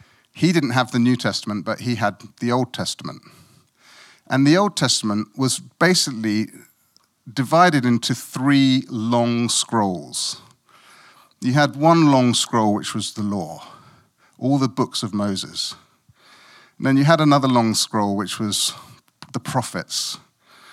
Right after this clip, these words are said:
Isaiah, Jeremiah, Ezekiel. And then you had another long scroll, which was the poets, Psalms, Proverbs, wisdom.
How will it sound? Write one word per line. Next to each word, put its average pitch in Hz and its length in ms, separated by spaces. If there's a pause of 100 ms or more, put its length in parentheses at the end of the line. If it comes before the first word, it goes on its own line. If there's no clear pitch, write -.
(200)
Isaiah, 110 540
Jeremiah, 104 640
Ezekiel. 87 600 (840)
And 117 160
then 127 140
you 127 100
had 117 320 (440)
another 135 280
long 110 260
scroll, 101 360
which 82 200
was - 300 (760)
the - 120
poets, - 840 (220)
Psalms, 95 800
Proverbs, 98 640
wisdom. 87 520